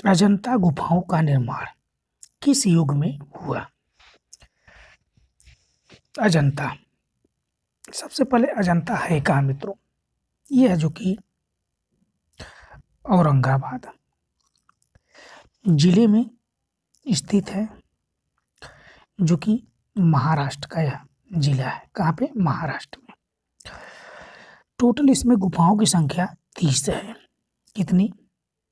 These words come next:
तीस है। और इनका मुख्य विषय जो है, मुख्य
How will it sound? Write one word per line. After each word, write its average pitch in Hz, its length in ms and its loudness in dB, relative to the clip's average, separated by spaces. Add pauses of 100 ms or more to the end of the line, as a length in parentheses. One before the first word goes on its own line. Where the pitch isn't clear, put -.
(320)
तीस 202 320 2 (560)
है। 185 260 0 (1200)
और 269 80 4
इनका 269 320 4
मुख्य 208 480 2
विषय 160 360 2
जो 147 200 -2
है, 135 180 -2 (1900)
मुख्य 170 500 -6